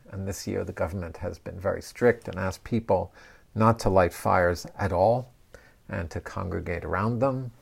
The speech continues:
obviously not wanting the spread of corona. We hope people will listen because it's a nice custom, but it's merely a custom. It's not an obligation.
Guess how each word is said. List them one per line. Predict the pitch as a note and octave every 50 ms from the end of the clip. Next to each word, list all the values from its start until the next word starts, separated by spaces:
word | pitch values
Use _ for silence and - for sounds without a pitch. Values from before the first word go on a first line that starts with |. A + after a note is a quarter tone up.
| _ -
obviously | F2+ F2 E2 F#2 F#2+ - - - - G2 G#2 G#2 G2 - - - - - - - - - -
not | G#2 A2 A2
wanting | G2+ G2 G2 F#2 F2+
the | E2+ D#2+
spread | - - - - F2 F2
of | D#2+ -
corona. | - - F#2 F#2 G#2+ A#2+ C#3 D#3+ E3 C#3 - - - - - _ _ - - - - _
We | - F#2
hope | E2+ E2+ - - -
people | - - F2+ - - F#2
will | E2 E2+ F2+
listen | F2+ G#2 C3 - - - D#3 C#3+ C3+ A#2+
because | - A#2 - - - B2 A2+ A2+ - - - - - _ - - - - _ -
it's | - C#3 B2 -
a | - - - - - -
nice | F#2 E2+ E2 F2 G#2+ D3 F#3 -
custom, | - - B2+ B2+ A#2+ - - - - D#3 D3+ C#3+ C#3
but | A#2+ B2 A#2 A2
it's | G#2+ - - -
merely | G#2 G#2 G#2 G2 G2 F#2+
a | D#2
custom. | - - - - G2 - - - F#2 F2
It's | D2+ - - -
not | - E2 E2 F2
an | F2+ -
obligation. | F2 F2 F#2+ - - F#2 F#2 G2 G2+ - - - -